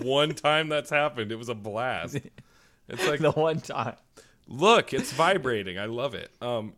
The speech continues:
Speaker 1: okay, go ahead.
Speaker 2: So, uh, yeah, roadkill is where we essentially, uh, make fun of something that we do not need to make fun of because it is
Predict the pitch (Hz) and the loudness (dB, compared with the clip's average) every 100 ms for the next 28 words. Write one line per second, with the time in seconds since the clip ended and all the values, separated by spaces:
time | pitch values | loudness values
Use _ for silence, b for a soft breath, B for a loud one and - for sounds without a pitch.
0 | - 131 127 101 127 131 117 - - - | -8 -4 -4 -2 -2 0 -2 -6 -12 -20
1 | _ - - - _ _ - B B - | _ -20 -20 -20 _ _ -20 B B -2
2 | - 143 131 127 120 120 120 117 113 107 | 6 8 8 8 4 4 4 4 4 2
3 | 107 80 127 131 110 110 156 151 - 143 | 0 -4 0 2 2 4 4 2 2 2
4 | 131 120 113 120 117 113 113 110 107 101 | 2 0 -2 0 -2 -2 -4 -6 -8 -8
5 | - 131 117 - 113 107 98 95 87 - | -6 -6 -6 -8 -6 -6 -6 -8 -10 -8
6 | 95 87 98 120 - 123 110 120 110 107 | -8 -6 -4 -4 0 0 2 0 -2 -2
7 | 104 98 101 92 110 110 104 98 101 95 | -2 -4 -6 -6 -6 -4 -6 -6 -8 -8
8 | 104 98 - 104 98 92 104 95 104 98 | -10 -10 -8 -4 -4 -4 -6 -6 -4 -4
9 | - 117 113 107 | -4 -8 -4 -4